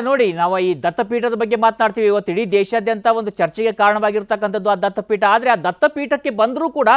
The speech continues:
ಅಲ್ಲೂ ಇದೇ ರೀತಿಯಾಗಿರ್ತಕ್ಕಂಥ ಸಮಸ್ಯೆಗಳು. ಆ ದತ್ತಪೀಠದ ಸುತ್ತಮುತ್ತ ನೋಡಿದ್ರೆ ಎಲ್ಲರೂ ಅಲ್ಲೇ ಅಡಿಗೆಯನ್ನ ಮಾಡ್ಕೊಳ್ತಾ ಇರ್ತಾರೆ. ಎಲ್ಲಂದ್ರಲ್ಲಿ ಆ ತಿಂದಂಥ ಪ್ಲೇಟ್ಗಳನ್ನ ಎಸೆದು ಹೋಗಿರ್ತಾರೆ. ಯಾರು ಹೇಳೋರು ಕೇಳೋರು ಇಲ್ವಾ ಅಂತ ಅಲ್ಲಿ ಯಾವುದೇ ರೀತಿಯಾಗಿರ್ತಕ್ಕಂಥ ಒಂದು ವ್ಯವಸ್ಥೆ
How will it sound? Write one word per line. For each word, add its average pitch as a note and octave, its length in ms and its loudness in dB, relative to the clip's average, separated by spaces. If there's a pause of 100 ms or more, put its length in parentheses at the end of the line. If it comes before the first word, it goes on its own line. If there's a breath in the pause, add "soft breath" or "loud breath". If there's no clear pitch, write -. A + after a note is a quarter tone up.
(320 soft breath)
ಅಲ್ಲೂ C#4+ 260 4
ಇದೇ D4 180 6
ರೀತಿಯಾಗಿರ್ತಕ್ಕಂಥ C4+ 680 2
ಸಮಸ್ಯೆಗಳು. A#3 580 0
ಆ E3+ 60 6
ದತ್ತಪೀಠದ A#3+ 680 -2
ಸುತ್ತಮುತ್ತ A#3+ 400 0
ನೋಡಿದ್ರೆ A#3+ 320 2
ಎಲ್ಲರೂ G#3+ 240 4
ಅಲ್ಲೇ G#3+ 220 6
ಅಡಿಗೆಯನ್ನ G#3 400 2 (100)
ಮಾಡ್ಕೊಳ್ತಾ G#3+ 360 0
ಇರ್ತಾರೆ. G3 760 0
ಎಲ್ಲಂದ್ರಲ್ಲಿ A#3 560 4
ಆ A3 60 8
ತಿಂದಂಥ G#3+ 440 -4
ಪ್ಲೇಟ್ಗಳನ್ನ A#3 520 2
ಎಸೆದು A3+ 300 -2
ಹೋಗಿರ್ತಾರೆ. G#3 460 0
ಯಾರು A3+ 220 4
ಹೇಳೋರು C#4 320 4
ಕೇಳೋರು C4 260 0
ಇಲ್ವಾ A#3 280 4
ಅಂತ A3 140 0
ಅಲ್ಲಿ G#3 180 2
ಯಾವುದೇ G#3 280 2
ರೀತಿಯಾಗಿರ್ತಕ್ಕಂಥ A#3 720 -2 (420 soft breath)
ಒಂದು A#3 240 2
ವ್ಯವಸ್ಥೆ A#3+ 500 2